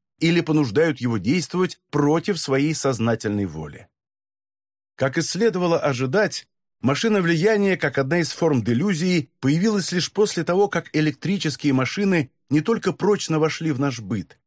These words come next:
но и привлекли внимание многих людей, искавших ответа на важные социальные вопросы. Сегодня, когда человек так часто обращается за решением своих личных проблем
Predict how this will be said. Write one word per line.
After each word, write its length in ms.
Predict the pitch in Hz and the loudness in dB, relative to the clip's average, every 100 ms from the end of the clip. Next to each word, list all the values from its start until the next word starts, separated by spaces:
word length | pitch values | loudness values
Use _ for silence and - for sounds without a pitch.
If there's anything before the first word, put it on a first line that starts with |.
| _ | _
но 160 | 123 160 | -2 0
и 140 | 160 | -2
привлекли 500 | 139 147 139 147 170 | -2 -2 -2 -2 -4
внимание 480 | 143 131 151 165 156 | 0 2 2 2 2
многих 420 | 131 160 143 127 | 2 0 -2 -4
людей, 520 | 131 127 165 180 127 _ - | -4 -4 -2 0 -2 _ -6
искавших 540 | 127 - 135 - - | -4 -2 -2 -2 -6
ответа 540 | 95 113 170 170 160 - _ | -4 -2 0 2 0 -2 _
на 220 | 131 143 | 0 2
важные 480 | 107 139 156 165 170 | 2 0 0 -2 -4
социальные 580 | - 135 120 101 98 98 | -4 -4 0 0 0 -2
вопросы. 640 | 113 - 113 85 - - _ _ _ _ _ _ _ _ | -4 -4 -6 -6 -10 -18 _ _ _ _ _ _ _ _
Сегодня, 640 | - - 147 180 247 160 151 | -4 0 2 2 2 2 2
когда 300 | 151 139 196 | 0 0 -2
человек 440 | - 156 185 196 | 0 2 2 0
так 180 | 160 147 | -2 -2
часто 360 | - - - | -2 -2 0
обращается 800 | 135 123 123 180 175 - 160 135 - | 0 0 0 0 0 0 0 0 -4
за 180 | - 135 | -2 0
решением 460 | 143 131 185 170 143 | 0 0 0 2 2
своих 340 | - 143 120 | 2 0 0
личных 380 | 147 - 131 - | -4 -4 -4 -2
проблем 520 | 120 104 127 165 127 | -2 0 2 0 -2